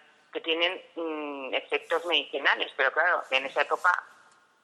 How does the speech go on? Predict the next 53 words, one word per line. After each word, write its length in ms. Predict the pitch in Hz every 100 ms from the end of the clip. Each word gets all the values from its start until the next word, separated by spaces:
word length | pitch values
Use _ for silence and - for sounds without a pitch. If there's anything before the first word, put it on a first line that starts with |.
| _ -
yo 160 | 143
supongo 300 | 147 143 156
que 80 | 165
se 80 | 196
desconocería, 680 | 170 - 135 127 127 190 226
pero 160 | 127 127
a 60 | 127
lo 20 | 131
mejor 280 | 131 139
esta 180 | 147 -
mujer 240 | 165 - 170
era 160 | 147
tan 200 | 147 160
inteligente 640 | 165 170 - - 220 202 143
y 40 | 127
tan, 160 | 143 160 165 - - _ _ _ _ _ 69 113 127
y 100 | 185
tan 120 | 185 180 190
alumbrada 380 | 190 185 196 190
por 180 | 190 180
Dios 280 | 208 214 226 -
que, 200 | 196 160
que 160 | 175
probaba 500 | 156 160 156 196 208 214 233
y 360 | 214 180 160 - -
obtenía 340 | 156 147 180 208
unos 120 | 226
resultados 420 | 202 180 151 147
maravillosos. 600 | 147 143 139 143 247 170
Yo 200 | 151 196 220 -
es 100 | -
que 100 | -
me, 160 | 208 190 - - _
bueno, 240 | 202 208 -
ya, 140 | 175 -
ya 140 | 165
te 100 | 208
digo 200 | 208 226
que 60 | 156
es 80 |
que 100 | -
me 80 | 147
voy 120 | 147 160
a 80 |
poner 200 | - 196 175
a 320 | 160 143 143
investigar, 480 | 156 160 - 156 185
me 60 |
parece, 360 | 165 - 185 185 -
creo 240 | 185 214 233
totalmente 680 | 185 - 190 190 196 202 170
en 80 | 151
eso, 300 | - -